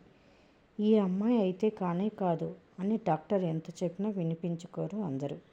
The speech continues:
"మీరు కన్ఫ్యూజ్ అయి ఉంటారు డాక్టర్" అని చెప్తారు. డాక్టర్ అయితే, "ఈ అమ్మాయి జ్యోతి కూతురు కాదు" అని చెప్పి వెళ్ళిపోతుంది. మల్లికి టెన్షన్ మొదలవుతుంది.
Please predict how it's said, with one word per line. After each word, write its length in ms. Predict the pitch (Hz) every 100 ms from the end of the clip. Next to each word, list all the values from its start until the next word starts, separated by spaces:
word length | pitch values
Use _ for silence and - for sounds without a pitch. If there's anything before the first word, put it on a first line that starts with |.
| - - - - _ _ _
"మీరు 200 | 226 226
కన్ఫ్యూజ్ 520 | 240 196 180 185 226 220
అయి 180 | 185
ఉంటారు 520 | 185 170 165 170 165 165 -
డాక్టర్" 380 | 156 147 - 165 170 _ _ _ 190
అని 160 | 202
చెప్తారు. 580 | 196 180 160 - 160 160 180 175 165
డాక్టర్ 480 | 170 175 - 220
అయితే, 300 | 214 175 208 202 196 - _ _ -
"ఈ 160 | 220 214
అమ్మాయి 420 | 190 196 220 226
జ్యోతి 400 | 175 180 180 214
కూతురు 380 | 214 180 180 170
కాదు" 480 | - 156 175 175 - - 165
అని 240 | 180 233 240 - - _ _
చెప్పి 340 | - 185 240 220
వెళ్ళిపోతుంది. 760 | 165 165 165 165 165 151 156 170 - _ _ _ _
మల్లికి 500 | 196 190 208 226 226
టెన్షన్ 520 | - - 175 170 202 202
మొదలవుతుంది. 760 | 165 170 165 151 - 151 147